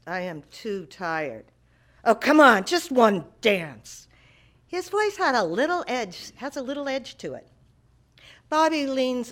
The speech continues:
over in front of me and touches George lightly on the arm. "Hey, she doesn't want to dance, okay?" He's not belligerent, just firm. George ignores him entirely. "See this?"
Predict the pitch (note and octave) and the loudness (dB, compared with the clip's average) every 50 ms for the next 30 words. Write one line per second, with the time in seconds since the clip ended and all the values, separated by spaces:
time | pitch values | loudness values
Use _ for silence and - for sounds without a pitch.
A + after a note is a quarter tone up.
0 | - - A3+ A#3 A3+ A3 A3+ G3+ F#3+ F#3+ - - A3 G#3+ G#3+ G#3 F#3 F#3+ F3+ E3 | -6 -2 -2 0 0 -2 -2 -4 -6 -6 -8 -6 -6 -6 -6 -6 -8 -8 -8 -6
1 | E3 D#3 E3 F3+ - - B3 - - - G3 - - - - G3+ G3 F#3+ F3+ F3 | -6 -8 -10 -10 -8 -8 -8 -8 -8 -12 -14 -14 -16 -16 -12 -8 -6 -4 -4 -6
2 | E3+ - F#3 F#3+ F#3 F#3 - - E3 D#3+ D#3 D#3 D#3 D#3 D#3 - - F3 F3 E3 | -6 -8 -6 -4 -4 -4 -4 -6 -8 -8 -8 -8 -8 -8 -10 -10 -8 -8 -8 -8
3 | D#3 C#3+ - - _ _ _ _ _ _ _ _ _ _ - C4+ C#4 A#3 D#3+ - | -8 -10 -14 -18 _ _ _ _ _ _ _ _ _ _ -4 0 0 0 0 -2
4 | - - _ _ _ _ _ _ _ - - C#3+ E3 F3 F#3 E3+ F3+ F#3 F#3 E3+ | -8 -20 _ _ _ _ _ _ _ -14 -10 -10 -8 -8 -6 -6 -6 -6 -6 -4
5 | E3 G3+ G#3 G#3+ E3+ A#2+ A2 - - B2+ A2+ - - C3 C#3+ F#3 B3 A#3+ - - | -4 -4 -4 -4 -6 -8 -12 -16 -16 -16 -12 -10 -8 -6 -6 -6 -6 -8 -12 -20
6 | _ _ _ _ _ _ _ _ _ _ _ _ _ _ _ _ _ _ _ _ | _ _ _ _ _ _ _ _ _ _ _ _ _ _ _ _ _ _ _ _
7 | _ - A3+ B3 C4+ B3 C4 B3+ A3+ G3+ G#3+ G#3 G3+ - - G#3 G3 F#3+ F3+ - | _ -12 -4 -2 0 0 0 -2 -4 -4 -2 -2 -4 -4 -6 -6 -6 -6 -6 -10
8 | _ _ _ _ _ _ - - E4+ - - - - - - F#3 E3+ D#3 C3 A#2 | _ _ _ _ _ _ -14 -12 -12 -12 -14 -16 -8 -4 -4 -2 -2 -4 -6 -10
9 | G#2+ A2 G#2 _ _ _ _ _ _ _ _ _ _ _ _ _ _ _ _ _ | -14 -18 -20 _ _ _ _ _ _ _ _ _ _ _ _ _ _ _ _ _
10 | _ _ _ _ _ - - A#3+ B3+ B3+ B3 A#3+ A#3 G#3 G#3+ G#3 G#3 G3+ G3 G3 | _ _ _ _ _ -12 -8 -6 -6 -6 -6 -8 -8 -6 -4 -2 -2 -2 -4 -4
11 | - F3+ D3 C#3+ C3+ - _ _ _ _ _ _ _ _ _ _ _ - F3+ F3+ | -8 -10 -12 -12 -14 -18 _ _ _ _ _ _ _ _ _ _ _ -14 -14 -14
12 | F3 - - - A3+ A3 G#3+ G#3 G3+ F#3+ E3 D3 C#3 A2 A#2+ - _ _ _ _ | -14 -14 -12 -8 -4 -4 -2 -2 -2 -4 -4 -6 -8 -10 -12 -16 _ _ _ _
13 | _ _ _ - - - - _ _ _ _ _ _ _ _ _ _ _ _ _ | _ _ _ -20 -20 -20 -20 _ _ _ _ _ _ _ _ _ _ _ _ _
14 | _ _ _ _ _ _ _ - - - - F#3+ F#3 F3 E3+ F3+ G#3 G#3+ - - | _ _ _ _ _ _ _ -18 -10 -6 -4 -4 -2 -2 -2 -4 -4 -6 -8 -14
15 | - - | -20 -20